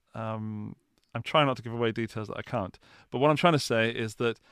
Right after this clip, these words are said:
I think what you're doing is also very noble, and I want to do that. And I feel like I should.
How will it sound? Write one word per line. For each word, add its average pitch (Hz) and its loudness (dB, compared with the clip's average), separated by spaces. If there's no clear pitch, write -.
I - -6
think 139 -2
what 131 -2
you're 127 0
doing 123 4
is 117 0
also 120 0
very 113 0
noble, 120 2
and 113 -2
I 120 0
want 117 -4
to 110 -10
do 127 0
that. 92 -10
And 110 -12
I - -20
feel 139 -6
like 120 -6
I 120 -2
should. 98 -6